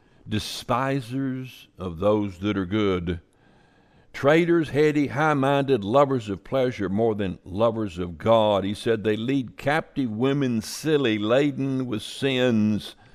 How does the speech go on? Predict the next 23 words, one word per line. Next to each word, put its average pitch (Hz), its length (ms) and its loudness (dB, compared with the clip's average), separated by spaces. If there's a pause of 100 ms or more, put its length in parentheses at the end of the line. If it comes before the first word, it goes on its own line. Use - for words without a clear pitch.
(420)
led 113 320 2
away 120 380 4
with 107 260 0
divers 107 580 0
lusts." 101 420 0
He's 107 180 -4
talking 135 300 0
about 123 260 0
the 107 80 0
last 117 540 -4
days, 101 440 0
the 85 120 -12
conditions 90 680 -6
we'll 92 160 -6
be 104 280 -4
in. 101 120 -4 (300)
Listen, 120 360 -4 (200)
the 107 100 -6
grade 117 400 -2
schools - 680 -8
are 92 140 -8
there 90 260 -6
now 85 420 -8